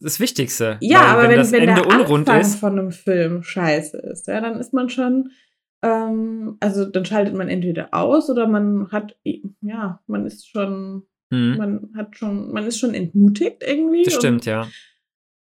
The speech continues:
Speaker 2: gibt dem Film dann wahrscheinlich keine Chance mehr. Aber wenn der Film perfekt ist und nur das Ende ist irgendwie doof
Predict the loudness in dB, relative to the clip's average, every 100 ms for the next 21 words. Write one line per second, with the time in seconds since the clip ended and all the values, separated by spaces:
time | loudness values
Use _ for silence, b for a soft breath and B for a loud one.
0 | _ _ _ _ _ _ -2 2 2 4
1 | 0 4 4 4 2 2 2 0 2 0
2 | 0 -4 -6 -2 -2 -4 -6 -6 -6 -2
3 | 0 0 -2 _ -10 0 2 4 4 2
4 | 0 0 0 0 2 2 2 -2 -6 -2
5 | -4 -4 -6 -4 -4 0 4 4 4 0
6 | 0 4 4 4 0 -2 -2 -2 2 2
7 | 0 -6 -14